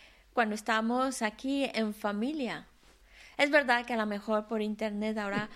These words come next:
<laughs> está habiéndonos personas que habitualmente a lo mejor no nos siguen, pero que Geshe-la, eh, es algo que, eh, nos está diciendo a menudo,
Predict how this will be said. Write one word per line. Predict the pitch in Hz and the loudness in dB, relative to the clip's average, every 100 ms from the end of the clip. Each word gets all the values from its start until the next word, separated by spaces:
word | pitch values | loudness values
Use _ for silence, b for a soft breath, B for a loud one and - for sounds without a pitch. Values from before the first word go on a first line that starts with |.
| B | B
<laughs> | 247 - 262 | -14 -8 -4
está | 233 - 240 214 214 B B - | -2 0 2 2 0 B B -10
habiéndonos | - 220 208 233 240 226 226 | 0 2 4 2 4 2 0
personas | 226 214 - 208 220 | -2 -6 -4 -2 -2
que | 220 214 | 0 0
habitualmente | 202 208 208 220 220 220 208 208 | 0 -2 0 0 2 0 -2 -4
a | 262 | -6
lo | 294 | -4
mejor | 233 214 202 196 196 - B B - | -4 -6 -6 -6 -6 -12 B B -8
no | 208 202 | -4 -2
nos | 202 196 190 180 | -2 -4 -6 -6
siguen, | - 240 220 220 233 311 B B B B B - | 0 2 2 2 0 -6 B B B B B 0
pero | 247 220 220 | 2 4 2
que | 220 214 214 208 | 2 0 0 0
Geshe-la, | 202 214 233 220 214 226 233 - | 0 0 0 0 2 0 -4 -10
eh, | - 202 202 202 202 208 | -10 -8 -8 -10 -12 -10
es | 226 214 | -8 0
algo | 233 233 269 | 0 2 0
que, | 262 226 220 220 B B B _ - - _ | 2 0 0 -6 B B B _ -20 -20 _
eh, | - - - | -20 -20 -4
nos | 240 233 240 | 0 2 2
está | 233 269 262 269 | 2 6 6 6
diciendo | 269 254 277 254 247 262 269 277 320 - - - | -2 -2 2 2 4 4 4 2 -2 -8 -8 2
a | 226 | 2
menudo, | 226 226 311 302 226 185 | 4 4 4 2 0 -2